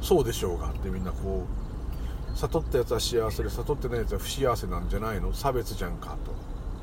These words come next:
で、宇宙はその陰と陽があるから、あ、悟る人がいれば悟らない人がいる、悟らない人が悟る人がいるってなっちゃうでしょって言ったら、それら全部ひっくるめて考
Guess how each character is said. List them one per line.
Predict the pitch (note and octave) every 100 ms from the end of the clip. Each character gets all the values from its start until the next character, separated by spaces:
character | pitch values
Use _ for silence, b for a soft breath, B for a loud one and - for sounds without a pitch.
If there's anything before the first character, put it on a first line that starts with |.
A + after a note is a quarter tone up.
| - - - - - - - - - - - - - - - C#3
で、 |
宇 | C#3+
宙 | - A#2+
は | G#2 G2+
そ | G#2 A2
の | G#2+
陰 | B2
と | G#2+ A2
陽 | G#2+ G2
が | F#2
あ | F#2
る | F2+
か | F#2+
ら、 | G#2 D#3 - -
あ、 | G2
悟 | A2 A#2
る | A2+
人 | G#2+
が | G#2+
い |
れ | D#3
ば | C#3
悟 | - G2+
ら | F2
な | E2+
い |
人 | -
が | D#2+
い |
る、 | -
悟 | - A2+
ら | G#2
な |
い |
人 | F#2+ D3
が |
悟 | - -
る | F#2
人 | -
が | D#2+
い |
る | E2+
っ |
て | -
な | F#2+
っ |
ち | F#2
ゃ | G2+
う |
で | F2
し |
ょ |
っ | A#2+
て | -
言 | F#2+
っ |
た | B
ら、 | B B B
そ | -
れ | E3+
ら | A3+ D3+
全 | A2 F3+
部 | D3+
ひ | A#2
っ |
く | -
る | F#3
め |
て | A#2+
考 | - A2